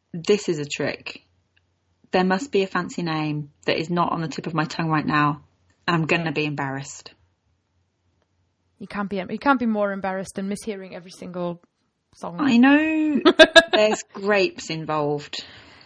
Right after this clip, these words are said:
Speaker 2: Ah, well, that's great. It's, it's not named after
Speaker 1: Do I
Speaker 2: grapes.
Speaker 1: get a
Speaker 2: That's my
Speaker 1: point?
Speaker 2: hint there.
Speaker 1: Do I get a point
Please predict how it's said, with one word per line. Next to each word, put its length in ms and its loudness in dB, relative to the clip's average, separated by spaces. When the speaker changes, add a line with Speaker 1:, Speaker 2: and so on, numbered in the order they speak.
Speaker 2:
Ah, 840 -10
well, 200 -2
that's 140 -14
great. 240 -12
It's, 180 -10
it's 120 -4
not 140 2
named 200 0
after 200 -6
Speaker 1:
Do 80 0
I 40 8
Speaker 2:
grapes. 140 2
Speaker 1:
get 60 2
a 40 12
Speaker 2:
That's 120 4
my 120 10
Speaker 1:
point? 40 10
Speaker 2:
hint 200 8
there. 160 8
Speaker 1:
Do 40 2
I 60 0
get 160 -2
a 120 -16
point 140 -6